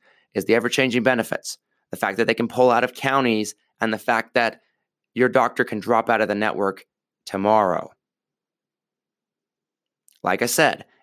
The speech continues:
it doesn't benefit anybody involved, and they typically don't jump to that, and it doesn't happen often.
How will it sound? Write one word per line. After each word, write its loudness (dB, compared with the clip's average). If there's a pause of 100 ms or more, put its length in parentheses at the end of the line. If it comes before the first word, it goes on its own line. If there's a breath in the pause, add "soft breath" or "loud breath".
it -4
doesn't 0
benefit 2
anybody 2
involved, 2
and -2
they 0
typically 0
don't 0
jump -2
to -8
that, 2
and -2
it 2
doesn't -4
happen -2
often. -2